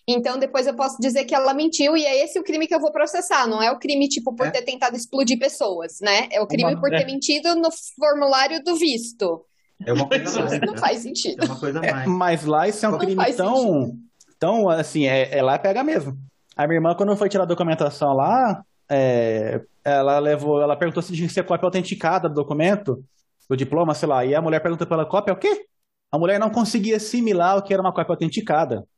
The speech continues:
Speaker 4: Porque se você levou uma cópia, aquela cópia é autêntica, não tem por que você falsificar.
Speaker 1: Claro.
Speaker 3: Sim.
Speaker 1: Exato.
Speaker 3: Isso, isso é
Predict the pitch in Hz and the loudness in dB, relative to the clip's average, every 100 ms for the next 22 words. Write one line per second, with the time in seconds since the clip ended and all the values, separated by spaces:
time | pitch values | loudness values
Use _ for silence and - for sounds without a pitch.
0 | _ _ - 156 165 151 170 208 202 175 | _ _ -10 -4 -2 0 0 0 0 0
1 | 143 156 160 143 139 131 135 139 151 233 | 0 0 0 0 -2 -2 0 0 -2 -2
2 | 233 143 135 226 - 208 202 - 139 - | -4 -4 -2 -2 -2 -2 -2 -2 -4 -4
3 | 123 - - _ _ _ - 185 170 156 | -6 -6 -8 _ _ _ -4 -2 0 -4
4 | 151 - 135 - - _ - 156 123 143 | -6 -4 -2 -4 -10 _ -6 -2 0 -2
5 | 156 170 190 | -2 -2 -2